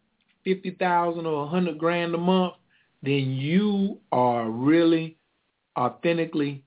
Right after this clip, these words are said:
happy. You are really happy. So there's no starting over. Like, now she gotta go back and start over and be like, 'cause now she's used to a hundred grand a month.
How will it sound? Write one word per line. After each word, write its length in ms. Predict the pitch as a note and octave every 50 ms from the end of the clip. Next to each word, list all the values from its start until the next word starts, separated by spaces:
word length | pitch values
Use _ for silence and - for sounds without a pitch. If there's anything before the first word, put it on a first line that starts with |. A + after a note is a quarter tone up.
| _ _
happy. 680 | - - - F3 E3 D3+ D3 C#3+ - A#2 F#2 - - _ _ _ _ _ _ _ _ _ _ _ _ _ _ _ -
You 180 | C3 D#3+ E3
are 180 | C#3 A#2+ A2+ A2
really 560 | G#2+ A2+ B2 D3 E3+ F3+ F#3+ F#3+ G3 G#3+ - _ _ _ _
happy. 640 | - - F#3+ G3 F#3+ F#3+ F#3 F#3 D#3 B2+ B2+ C3 - _ _ _ _ _ _ - - - -
So 420 | C#3 C3+ C#3 C3+ C3 B2+ C3 B2+ - _ _ _ _ _ _ _ _
there's 280 | C#3 B2 C#3+ D3 D3 D3
no 260 | D#3 D3+ D3+ D3+ C#3+
starting 420 | D3 - F3 D#3+ D#3 C3+ C3 D3
over. 280 | D#3 E3 E3 D3 B2+ A#2+
Like, 220 | B2 B2 B2 B2
now 240 | B2+ D#3 E3+ F3 E3+ E3 -
she 100 | A#3+ B3
gotta 280 | A#3 E3+ C3 B2 B2+
go 240 | B2+ C#3 C#3+ D3 D3
back 220 | D3 C3+ C#3+ C#3+ D3
and 100 | D3 D3
start 220 | - E3+ E3+ - G#3
over 300 | A#3 B3+ G3+ B2+ A2 A2 _ _ - - - _ _ -
and 140 | A#2 A#2 A2+
be 140 | B2+ C3+ C3+
like, 360 | C3+ C3 B2+ B2 B2 B2 - _ _ _ _ _ _ _ -
'cause 140 | - C#3+ C#3
now 200 | D#3 F3 G3 G3
she's 240 | F#3+ - F#3+ E3+ D#3
used 240 | F3+ A#3 C4 B3+ -
to 100 | E3+ D3
a 60 | D3
hundred 240 | D3 E3 E3 E3 D#3
grand 320 | D3 D#3 E3 E3+ E3+ E3+ F3
a 40 |
month. 340 | F3 F#3 G#3+ A#3+ G3+ C3+ -